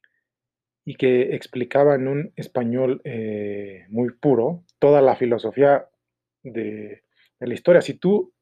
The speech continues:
juntas los libros de José Ortega y Gasset, eh, llenas una casa de cien metros cuadrados. O sea, escribió muchísimo.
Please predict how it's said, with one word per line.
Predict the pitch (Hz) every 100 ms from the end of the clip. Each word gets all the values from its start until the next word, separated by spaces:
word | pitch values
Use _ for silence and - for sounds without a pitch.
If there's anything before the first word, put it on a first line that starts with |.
| _
juntas | - 156 160 139
los | 117 107
libros | 131 147 143
de | 120
José | - 120 135
Ortega | 135 - 135
y |
Gasset, | 127 120 - 123 - _ _ _ - - - - _ _ _ _ _ -
eh, | 113 113 110 107 104 104 98 _ _ _
llenas | - 117 139 139 131 - _ _ _ _ _ _ _ _ _ _ _ -
una | 135 123
casa | - 135 135
de | 113 113 107 104 - -
cien | - 135
metros | 135 131 -
cuadrados. | 131 135 156 123 - _
O | _ -
sea, |
escribió | 127 - 127 127 165
muchísimo. | 160 139 - 120 - 117 113 - 185 170 110 101